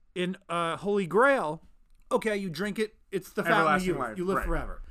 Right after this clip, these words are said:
Speaker 1: Crystal Skull, it has, like, a hypnotic power. Okay, fine. I couldn't explain exactly what, so I think th-, in that regard,
Speaker 2: Yeah,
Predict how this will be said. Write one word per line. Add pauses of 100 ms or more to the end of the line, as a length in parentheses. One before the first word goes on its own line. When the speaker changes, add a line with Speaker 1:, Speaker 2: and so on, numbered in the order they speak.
(160)
Speaker 1:
Crystal
Skull,
it (360)
has,
like,
a
hypnotic (120)
power. (100)
Okay,
fine. (440)
I
couldn't
explain
exactly
what,
so
I
think (320)
th-,
in
that
regard,
Speaker 2:
Yeah,